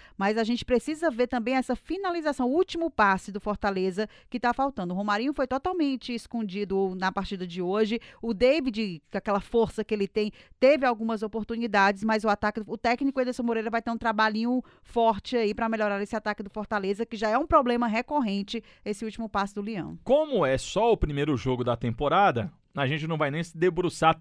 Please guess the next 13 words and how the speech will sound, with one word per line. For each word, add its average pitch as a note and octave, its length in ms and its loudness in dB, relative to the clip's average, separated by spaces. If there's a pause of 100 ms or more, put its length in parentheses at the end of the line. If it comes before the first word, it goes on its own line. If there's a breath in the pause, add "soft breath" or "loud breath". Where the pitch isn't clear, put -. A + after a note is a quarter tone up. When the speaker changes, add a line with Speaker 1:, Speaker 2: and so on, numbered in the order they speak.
Speaker 2:
tanto E3 760 2
sobre D3+ 300 0
a C#3 60 4
atuação. D#3 720 0
A D3+ 60 2
gente E3+ 200 -4
vai A3 140 2
dar G3+ 100 0
esse - 160 -2
descontinho, G#3+ 600 -4
né, G#3 120 -2
Denise D3 280 -2
Santiago? A2+ 480 0